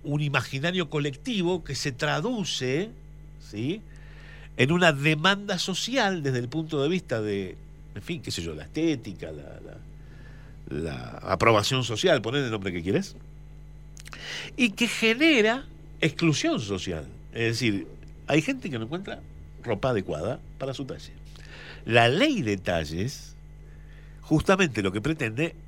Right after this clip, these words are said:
es tratar de corregir esa situación. Pero su implementación ha sido cada vez, digamos, bastante dificultosa.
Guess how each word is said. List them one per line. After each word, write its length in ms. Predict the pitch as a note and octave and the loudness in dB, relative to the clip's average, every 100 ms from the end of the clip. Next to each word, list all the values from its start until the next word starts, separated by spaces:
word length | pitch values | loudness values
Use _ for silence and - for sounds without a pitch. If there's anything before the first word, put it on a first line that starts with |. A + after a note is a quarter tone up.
| - | -2
es 400 | G#2+ A#2 - - - - - - - - - - - - - - - | 2 2 -2 -10 -16 -18 -18 -18 -18 -16 -16 -16 -18 -16 -16 -10 2
tratar 260 | A#2 E3+ | 6 6
de 60 | D#3 | 6
corregir 500 | G#2+ F#2+ D#3 F#3 C#3 | 4 0 0 2 4
esa 180 | E2 D#2 | 2 0
situación. 460 | D2 C2+ - - - - - - - - - - - - | -8 -8 -10 -10 -14 -16 -16 -16 -16 -16 -16 -16 -8 4
Pero 180 | E3 | 6
su 160 | E3 A#3 | 6 2
implementación 800 | G#3+ G#3+ G#3+ G#3 A3 A#3 A#3+ C#4+ | 2 2 2 2 2 2 0 0
ha 120 | D#3+ D3+ | -2 0
sido 280 | G3 F#3+ | 4 4
cada 240 | E3+ F3 E3+ | 6 6 8
vez, 420 | E3 G3 - - - - - - - - - - - - - - - - - - - - - | 6 4 0 -12 -16 -16 -16 -16 -16 -16 -16 -16 -16 -14 -14 -14 -14 -16 -14 -14 -14 -14 0
digamos, 300 | B2+ B2+ A2 | 4 4 4
bastante 320 | - F#3 D#3+ | 4 4 4
dificultosa. 720 | G#2 G2 F2 D2+ D#2 - | 2 0 -4 -4 -6 -6